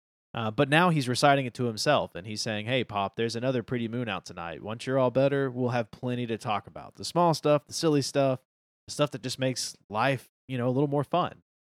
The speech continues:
Uh, we'll talk until we're all talked out." And we see her laying in the bed, like, still recovering, completely unconscious.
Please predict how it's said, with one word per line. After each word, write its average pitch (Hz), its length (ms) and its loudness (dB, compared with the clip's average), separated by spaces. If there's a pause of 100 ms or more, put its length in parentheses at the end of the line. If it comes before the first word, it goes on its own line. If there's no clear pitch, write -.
(140)
Uh, 101 240 -2
we'll 135 280 6
talk 143 260 0
until 120 240 -4
we're 101 140 0
all 110 160 2
talked - 340 -6
out." 78 240 -4
And 98 140 -12
we 110 80 -4
see 120 220 -2
her 110 280 -2
laying 107 240 -4
in 104 100 -10
the 92 80 -8
bed, 101 320 -2
like, 92 280 -6
still 117 240 0
recovering, 98 560 -4
completely 98 420 -4
unconscious. 82 640 -12